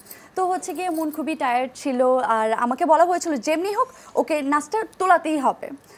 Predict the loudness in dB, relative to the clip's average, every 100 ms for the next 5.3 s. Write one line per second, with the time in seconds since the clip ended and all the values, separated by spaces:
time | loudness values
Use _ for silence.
0 | -4 -2 -2 0 0 2 2 2 2 0
1 | 0 0 0 -6 -4 -4 -2 2 2 2
2 | 0 0 -2 -2 -2 -2 -6 -4 -4 -4
3 | -6 -8 -10 -6 -8 -10 -20 -14 -8 -2
4 | -2 -2 -4 -2 -2 0 0 2 0 -4
5 | _ -6 -2